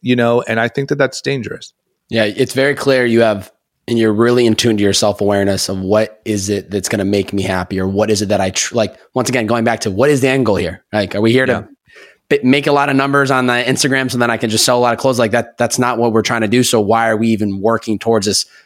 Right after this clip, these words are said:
Speaker 2: Oh, it's probably because I feel like every, the world we live in, everyone's supposed to be on social media, so I'm supposed to be here.
Speaker 1: Yeah,
Speaker 2: But
Speaker 1: it was
Speaker 2: if you
Speaker 1: that.
Speaker 2: can, if you can tap in and go,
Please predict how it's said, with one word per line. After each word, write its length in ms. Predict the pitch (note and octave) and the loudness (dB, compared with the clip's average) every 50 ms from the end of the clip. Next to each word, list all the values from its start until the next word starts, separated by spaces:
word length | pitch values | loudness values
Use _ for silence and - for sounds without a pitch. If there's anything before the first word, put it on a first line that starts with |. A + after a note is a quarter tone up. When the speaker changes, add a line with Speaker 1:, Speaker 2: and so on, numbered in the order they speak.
| _ _ - | _ _ 0
Speaker 2:
Oh, 120 | B2 B2 | 0 0
it's 100 | A2+ - | 0 -2
probably 260 | - - B2+ B2 B2 A2+ | -2 0 0 0 0 -2
because 200 | A#2 - B2 A#2 | -2 0 0 0
I 80 | A#2 | 0
feel 220 | A2+ - B2+ A#2+ A#2 | 0 2 2 2 4
like 240 | A#2 A2+ A2 G#2+ - - | 2 2 0 -4 -4 -2
every, 480 | A#2+ B2 A2 A#2+ A#2+ A#2 A2 G#2+ A#2+ - - _ _ _ _ _ | -2 -2 0 0 0 0 0 -2 -4 -8 -12 _ _ _ _ _
the 140 | C3 A#2 B2+ | -2 0 2
world 220 | B2+ C#3 C#3+ C#3 C3+ | 2 2 2 4 4
we 100 | C3 B2 | 4 4
live 160 | C3+ D3 C#3+ | 4 2 2
in, 100 | C3 A#2+ | 0 0
everyone's 320 | A#2+ B2 B2+ B2+ A#2+ - | 0 0 0 0 0 -2
supposed 280 | - - C3 C3+ C3+ - | -2 0 0 0 0 0
to 80 | B2+ | 0
be 40 | - | 0
on 80 | A#2 G#2+ | 0 0
social 220 | - A#2 G#2 A2+ | 0 -2 0 2
media, 160 | A2+ A2+ A2 | 2 2 2
so 100 | - - | 2 0
I'm 120 | A2 A2+ A2 | -2 -2 -2
supposed 280 | - - A#2+ G#2+ - - | -2 -2 -2 -2 -2 -4
to 40 | G2+ | -4
be 220 | F#2 A2+ A#2+ A2+ | 0 2 2 4
here. 260 | G#2+ G#2 G#2 F#2+ F2+ - _ - - - | 4 2 2 0 -4 -8 _ -20 -12 -8
Speaker 1:
Yeah, 160 | G2 G2+ F#2+ | -6 -4 -2
Speaker 2:
But 300 | - A#2+ A#2 G#2+ F2 - - | 0 0 0 0 -2 -2 -2
Speaker 1:
it 60 | A#2+ | -2
was 60 | B2 | 0
Speaker 2:
if 60 | A2 A#2 | 0 0
you 80 | C#3 D3 | -2 0
Speaker 1:
that. 60 | - | 0
Speaker 2:
can, 260 | E3+ C#3+ B2+ A#2 A#2 - _ | 0 2 2 0 -2 -8 _
if 120 | - C3 C3+ | -2 0 0
you 80 | D3+ | 2
can 120 | F3 F#3 D#3 | 2 0 0
tap 280 | - D#3+ D3+ D3 C#3 | 0 -2 -2 -2 -2
in 80 | D#3 C#3 | 0 0
and 100 | B2+ A#2+ | 2 2
go, 260 | A#2+ A2+ G#2+ F#2+ F#2+ | 2 0 0 -2 -6